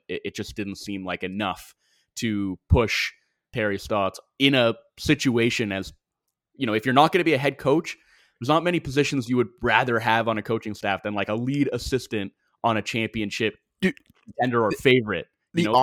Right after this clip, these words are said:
Speaker 2: offensive coordinator on a team with Giannis <laughs> Antetokounmpo and Damian Lillard.
Speaker 1: Yeah.
Speaker 2: Is that job open?
Speaker 1: <laughs> I don't know. May-, I mean, maybe they'll fill it internally.
Speaker 2: Uh,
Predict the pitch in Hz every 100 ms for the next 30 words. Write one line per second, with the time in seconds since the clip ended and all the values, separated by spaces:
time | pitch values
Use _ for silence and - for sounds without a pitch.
0 | 156 - 180 - 180 - 165 160 147 131
1 | 123 127 - - 143 143 - 190 170 156
2 | 143 135 - - 180 175 175 - 165 151
3 | 143 139 143 147 135 131 123 104 - -
4 | - - - 160 170 185 214 214 165 151
5 | 214 269 285 _ _ _ _ _ - -
6 | _ - - - - - - - 113 -
7 | 151 117 101 113 117 120 120 113 113 117
8 | 120 113 - 113 110 92 101 113 117 120
9 | 131 131 117 113